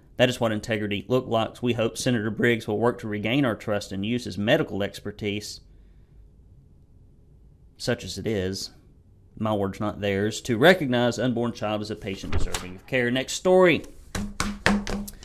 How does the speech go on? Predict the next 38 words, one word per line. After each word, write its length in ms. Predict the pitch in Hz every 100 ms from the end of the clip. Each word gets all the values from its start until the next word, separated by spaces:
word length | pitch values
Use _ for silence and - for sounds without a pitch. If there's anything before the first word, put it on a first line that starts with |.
| - - - - - -
Vanderbilt 460 | 139 185 208 208 180
survey 340 | 208 208 180
says 220 | 131 135 -
Tennessee 320 | 175 170 165
Republican 460 | 139 151 135 131
voters 260 | 123 139 131
prefer 380 | - - 143 147
DeSantis 440 | 117 135 127 120
over 200 | 120 107
Trump 400 | 101 151 139 -
and 100 | 110
support 380 | - - 131 135
weakening 520 | 123 123 123 110 107
of 340 | - 101 104 -
abortion. 520 | 101 143 143 131 123
This 160 | 107 -
is 80 | 107
also 280 | 117 -
the 80 | 98
parent 400 | - - 147 -
organization 800 | 117 123 117 113 113 113 120 107
that 140 | 101
believes 440 | 104 104 107 110 -
that 220 | 107 -
children 380 | - 117 113 110
should 180 | - 101
be 240 | 104 98 - -
hacked 440 | - 123 120 - - -
to 60 | 104
bits 500 | 135 139 - - - - - - -
if 200 | 107 107
they 160 | 107 107
are 80 |
a 60 | 104
boy 340 | 107 160 135
who 100 | 120
thinks 380 | 120 101 104 -
they 260 | 101 95